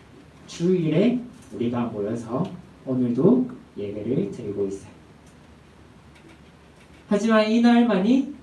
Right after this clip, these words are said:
주님의 날이라는 것을, 네, 주님의 날이 아니라고 했었어요. 우리에게 허락된 모든 날이 바로 하나님, 하나님께서 만드신 날이죠.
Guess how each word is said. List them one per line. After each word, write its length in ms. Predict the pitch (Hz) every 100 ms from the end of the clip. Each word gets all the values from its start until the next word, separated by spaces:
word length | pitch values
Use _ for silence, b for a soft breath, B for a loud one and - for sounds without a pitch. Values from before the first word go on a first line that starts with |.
| - - -
주님의 680 | - 180 185 190 190 185
날이라는 640 | 170 117 135 156 131 139 135
것을, 500 | 104 107 190 240 - - - -
네, 160 | - - - - - -
주님의 840 | - 170 175 170 175 165 165 160
날이 500 | 127 110 139 233 254 - - - -
아니라고 640 | 120 131 160 165 160 135
했었어요. 440 | 135 - - - - - - - - - - - - - - - - - - - - -
우리에게 560 | 165 196 220 220 214 208
허락된 640 | 214 220 202 208 208 180
모든 360 | 117 143 202 202
날이 360 | 151 196 - - - - -
바로 360 | 98 131 247 - - - -
하나님, 400 | 196 202 196 190
하나님께서 840 | 202 202 185 170 135 151 190 240 -
만드신 600 | - 101 104 107 110 156 175
날이죠. 400 | 170 - - -